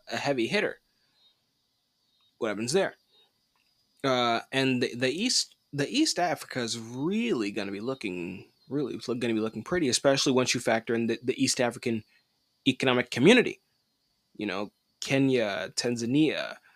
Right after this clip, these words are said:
y-, uh, Uganda, Brunei, Rwanda, and Congo. And Congo.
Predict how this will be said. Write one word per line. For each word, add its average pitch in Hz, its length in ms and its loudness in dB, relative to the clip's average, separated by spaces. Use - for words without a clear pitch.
y-, 101 200 -10
uh, 113 340 0
Uganda, 117 920 2
Brunei, 127 760 4
Rwanda, 120 600 0
and 139 440 4
Congo. 185 500 2
And 139 180 -2
Congo. - 400 -8